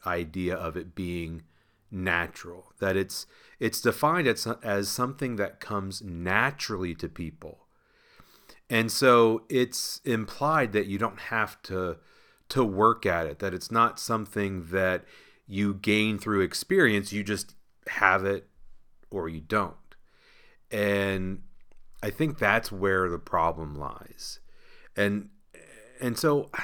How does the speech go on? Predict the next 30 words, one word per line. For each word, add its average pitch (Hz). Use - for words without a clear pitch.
I 131
don't 160
know, 120
I, 104
I, 117
in 131
a 127
way, 123
I 113
kind 123
of 107
feel 107
like 98
there 107
is 165
no 101
such 87
thing 82
as 80
talent. -
I 123
mean, 135
'cause 143
a 143
lot 170
of 180
people 139
kind 120
of 101
take 113